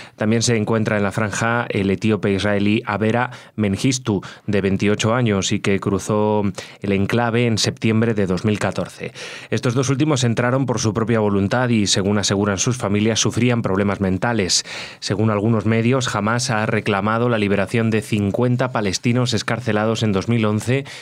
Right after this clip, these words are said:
en un pacto con Israel y que han vuelto a ser encarcelados para empezar a negociar la devolución de los dos civiles y de los cuerpos de dos soldados caídos en el enfrentamiento de dos mil catorce,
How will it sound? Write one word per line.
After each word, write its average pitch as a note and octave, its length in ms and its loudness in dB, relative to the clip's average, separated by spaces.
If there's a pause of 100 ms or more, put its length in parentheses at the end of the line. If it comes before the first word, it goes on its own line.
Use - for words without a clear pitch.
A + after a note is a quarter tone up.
(140)
en G2+ 140 0
un G#2 80 2
pacto A2+ 340 -4
con G2+ 160 0
Israel G#2+ 520 0 (280)
y G2+ 360 2
que G2+ 120 0
han G2+ 140 0
vuelto G#2 500 0
a F2 120 -2
ser G#2 220 0
encarcelados A2 760 0
para G2 180 -2
empezar F#2 320 -2
a G2 80 -2
negociar G#2+ 460 0
la A2 160 0
devolución G#2+ 580 0
de A#2 80 2
los F2+ 160 0
dos A2 160 0
civiles G2 460 0 (220)
y A2+ 100 2
de G2+ 80 2
los F#2+ 160 -2
cuerpos B2+ 460 -2 (260)
de F#2 360 0
dos G#2+ 180 0
soldados A2+ 420 0
caídos A2 400 0
en A2 80 2
el G2 80 2
enfrentamiento F#2+ 580 0
de A2 100 2
dos F#2+ 140 -2
mil G2+ 140 2
catorce, G2 540 -2